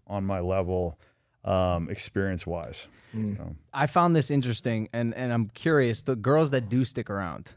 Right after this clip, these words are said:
Speaker 3: what is it about them? What makes them the outliers? 'Cause statistically, you know, when a girl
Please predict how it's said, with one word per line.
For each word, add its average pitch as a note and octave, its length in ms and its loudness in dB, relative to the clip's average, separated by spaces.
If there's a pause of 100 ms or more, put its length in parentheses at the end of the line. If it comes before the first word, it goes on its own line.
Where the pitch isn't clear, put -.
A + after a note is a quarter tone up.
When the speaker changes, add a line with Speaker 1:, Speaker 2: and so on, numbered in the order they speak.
(1160)
Speaker 3:
what C3+ 180 2
is D3 140 4
it C3+ 80 4
about A2 320 -2
them? G2+ 120 -4
What C3+ 120 0
makes D3 240 0
them C3+ 120 4
the A2+ 120 0
outliers? G#2 440 -4
'Cause - 220 -6
statistically, C3+ 800 0
you B2+ 100 6
know, A#2+ 220 4
when A#2 260 -4
a A2+ 60 0
girl B2 400 4